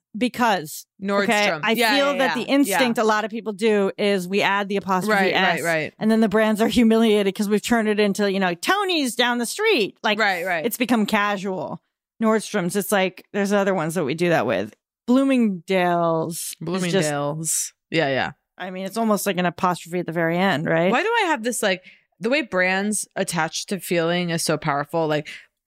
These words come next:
Speaker 2: like,
Speaker 1: Yeah.
Speaker 2: Bloomingdale's feels like, I'm like, "I like Bloomingdale's." Like, why do I, where
Speaker 1: No,
Speaker 2: does that
Speaker 1: right,
Speaker 2: feeling
Speaker 1: right.
Speaker 2: come from? It's
Speaker 1: And
Speaker 2: so
Speaker 1: where does
Speaker 2: terrifying.
Speaker 1: that brand loyalty come
Speaker 2: Like,
Speaker 1: in?
Speaker 2: what's, where does that loyalty
Speaker 1: The
Speaker 2: come from? Like,
Speaker 1: I know why you like
Speaker 2: why?
Speaker 1: Bloomingdale's.
Speaker 2: The Soho location?
Speaker 1: No, to me, well, to me, Blo-, Bloomingdale's is like,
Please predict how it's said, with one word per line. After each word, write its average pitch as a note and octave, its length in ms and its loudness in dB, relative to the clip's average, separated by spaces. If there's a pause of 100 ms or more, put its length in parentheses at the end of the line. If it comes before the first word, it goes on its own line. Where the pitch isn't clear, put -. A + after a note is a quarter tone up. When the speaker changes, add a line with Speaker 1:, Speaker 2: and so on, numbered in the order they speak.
Speaker 2:
like, G3+ 160 2
Speaker 1:
Yeah. E3+ 160 -2
Speaker 2:
Bloomingdale's B3+ 1000 0
feels F3 640 0 (600)
like, G3 120 0
I'm G3+ 140 2
like, A#3 140 -2
"I D4+ 180 0
like C4+ 280 -4
Bloomingdale's." C#3 840 -8 (220)
Like, F#3+ 120 -4
why G#3+ 160 2
do E4 100 0
I, - 80 0
where G#3+ 180 0
Speaker 1:
No, C4 40 4
Speaker 2:
does A3 80 0
that A3+ 80 2
Speaker 1:
right, F#3 100 -2
Speaker 2:
feeling A3 160 0
Speaker 1:
right. F3 80 0
Speaker 2:
come G3+ 100 -2
from? F3+ 140 -2
It's - 100 -4
Speaker 1:
And A3 40 2
Speaker 2:
so A#3 80 4
Speaker 1:
where A#3+ 120 4
does A3+ 140 2
Speaker 2:
terrifying. A3 180 0
Speaker 1:
that D#3+ 100 -4
brand G3+ 500 2 (100)
loyalty G3 580 0
come G3 200 -4
Speaker 2:
Like, G3 160 2
Speaker 1:
in? G#3+ 80 -8
Speaker 2:
what's, B3+ 240 0 (100)
where C4 220 2
does F4 100 -2
that A#3 160 0
loyalty B3 220 0
Speaker 1:
The A3+ 80 0
Speaker 2:
come A3+ 100 -4
from? G3+ 220 -2
Like, F#3 180 0
Speaker 1:
I D4 160 2
know B3 200 2
why G3+ 180 2
you F#3 100 -4
like D#3+ 240 -2
Speaker 2:
why? D3+ 120 -6
Speaker 1:
Bloomingdale's. E3+ 480 -2
Speaker 2:
The F#3 100 -6
Soho E3 300 -2
location? A3+ 520 -2 (120)
Speaker 1:
No, A3+ 420 4
to - 180 -6
me, C#4 200 2
well, C#4 140 2
to C4+ 120 -2
me, D#4 160 4
Blo-, C4 240 2
Bloomingdale's A3 640 2
is F3+ 160 -6
like, F3+ 260 0